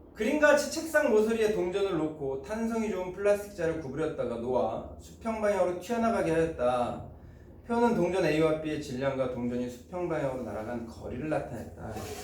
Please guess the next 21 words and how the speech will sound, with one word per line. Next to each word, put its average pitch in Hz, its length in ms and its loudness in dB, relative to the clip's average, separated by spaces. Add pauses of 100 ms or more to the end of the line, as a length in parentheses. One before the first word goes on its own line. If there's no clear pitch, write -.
(600)
아, 104 340 -8
요거 117 260 0
이제 107 220 0
아까랑 120 380 -2
한 143 60 -2
건데, 131 540 -2 (1300)
아, - 40 -14
아니, 143 360 -12 (120)
아니, 170 200 -10
그냥 139 240 -8
이렇게 - 360 -8
여기, 107 240 -8
여기서 131 240 -6
하죠 123 180 -6
뭐. 98 200 -10 (1040)
아까 156 260 -2
한 185 120 2
건데 139 640 2
어떻게 151 240 -2
한 117 180 2
거냐면 101 560 -4